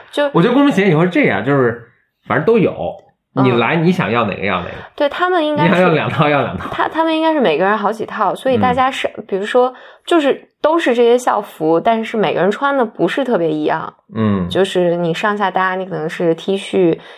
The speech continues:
Speaker 1: 有人是衬衣，有人是裙子，
Speaker 2: 明白。
Speaker 1: 反正就大概这样，
Speaker 2: 嗯。
Speaker 1: 嗯，这样子。
Speaker 2: 就在这套体系内还是可以搭配的。
Speaker 1: 对。
Speaker 2: 嗯。
Speaker 1: 但他们不，好像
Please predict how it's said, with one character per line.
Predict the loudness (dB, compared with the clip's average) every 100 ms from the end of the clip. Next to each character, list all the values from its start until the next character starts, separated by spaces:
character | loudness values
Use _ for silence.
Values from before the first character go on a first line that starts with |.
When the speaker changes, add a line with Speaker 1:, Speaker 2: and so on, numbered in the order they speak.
| -6
Speaker 1:
有 | -2
人 | 0 0
是 | 0
衬 | -2 0
衣， | 2 2
有 | 2
人 | 0
是 | 0
裙 | 0
子， | 2
Speaker 2:
明 | 0
白。 |
Speaker 1:
反 | -2 -6
正 | -6
就 | -4
大 | -4
概 | -4
这 | -6
样， | -6 -8 -12
Speaker 2:
嗯。 | -12 -10
Speaker 1:
嗯， | -12
这 | -10
样 | -8
子。 | -4
Speaker 2:
就 |
在 | -2
这 | -2
套 | -2 -2 -4
体 | -6 -16
系 | -8 -4
内 | 0 -2
还 | -4
是 | -8
可 | -8
以 | -8
搭 | -8 -8
配 | -10
的。 | -6
Speaker 1:
对。 | -6 -6 -12 _ _ -16
Speaker 2:
嗯。 | -16 -18 -20 -20 _ -20 _ _ _ _
Speaker 1:
但 | 0 0
他 | 0 0
们 | 0
不， | 0
好 | -2
像 | -2